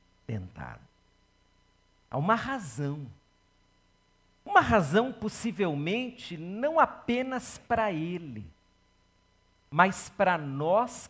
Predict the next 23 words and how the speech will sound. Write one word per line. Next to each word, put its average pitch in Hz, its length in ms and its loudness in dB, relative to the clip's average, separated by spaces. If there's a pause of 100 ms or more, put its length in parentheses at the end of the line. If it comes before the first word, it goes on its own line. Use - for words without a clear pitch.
que 196 120 -6
aprendemos 147 1080 -4
com 127 340 -10
ele. 101 360 -10 (1080)
Porque 190 260 -2
nós 196 240 0
aprendemos 165 840 -2
não 190 180 -4
apenas 175 600 -6
com - 100 -4
aquilo 180 380 -2
que 170 120 -16
Jesus 156 460 -8
Cristo 180 420 -12
disse, 156 640 -12 (800)
mas 170 220 10
nós 196 240 4
aprendemos 180 680 2
também 185 420 -2
com 190 120 -4
as 165 120 2
suas 196 340 -4
atitudes, 185 1000 -10